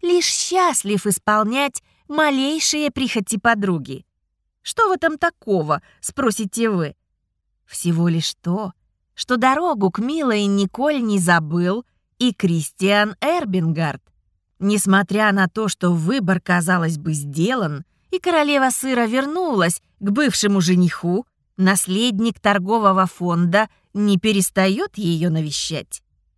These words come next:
Остается лишь гадать, знает ли об их встречах Рикард Тентен и что он почувствует — получив такой сокрушительный удар от возлюбленной.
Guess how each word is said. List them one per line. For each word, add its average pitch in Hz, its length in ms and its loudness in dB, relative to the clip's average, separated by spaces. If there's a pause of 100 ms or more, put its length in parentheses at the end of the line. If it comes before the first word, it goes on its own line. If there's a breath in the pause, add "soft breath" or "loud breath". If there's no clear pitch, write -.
(140)
Остается 359 640 0
лишь 339 220 0
гадать, 320 600 0 (320)
знает 370 560 -2
ли 339 140 0
об 302 180 2
их 311 160 -6
встречах 330 720 -4 (240)
Рикард 294 480 -2 (120)
Тентен 170 640 -2 (220)
и 381 120 -2
что 403 240 0
он 349 100 -2
почувствует — 294 920 0 (300)
получив 220 540 2
такой 226 540 2
сокрушительный 269 1200 -2
удар 196 500 2
от 196 180 -4
возлюбленной. 147 920 -4